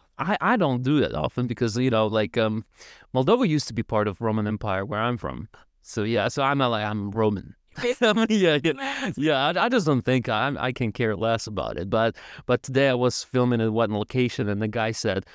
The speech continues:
Speaker 1: "I'm really interested about Roman Empire. I have a lot of books about Roman Empire." I'm like, "Wow, <laughs> that's true, actually. It's not," he doesn't know about the trend.
Speaker 2: And he's
Speaker 1: He's,
Speaker 2: still
Speaker 1: he said that on the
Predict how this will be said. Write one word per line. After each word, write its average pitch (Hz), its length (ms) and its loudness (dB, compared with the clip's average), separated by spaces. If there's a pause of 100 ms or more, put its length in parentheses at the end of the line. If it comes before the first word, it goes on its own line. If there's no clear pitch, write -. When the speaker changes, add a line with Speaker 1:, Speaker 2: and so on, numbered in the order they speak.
(300)
Speaker 1:
"I'm 175 160 2
really 262 240 4
interested 180 460 2
about 113 260 2
Roman 208 240 2
Empire. 123 300 0
I 120 40 -2
have 170 220 0
a 127 60 0
lot 180 240 2
of 151 160 -2
books 127 240 0
about 120 220 0
Roman 185 260 4
Empire." 95 300 0
I'm 104 80 -2
like, 120 200 -4 (380)
"Wow, 104 400 -6 (120)
<laughs> - 100 -8
that's - 320 -2
true, 139 240 0
actually. 131 400 0
It's - 160 -4
not," 160 180 2
he 180 140 2
doesn't 233 240 4
know 180 100 4
about 135 200 2
the 117 100 2
trend. 156 420 -2 (1300)
Speaker 2:
And 285 140 4
he's 311 80 0
Speaker 1:
He's, 311 100 -6
Speaker 2:
still 247 800 -2
Speaker 1:
he 247 140 0
said 202 220 0
that 156 200 2
on 120 300 -2
the - 160 -6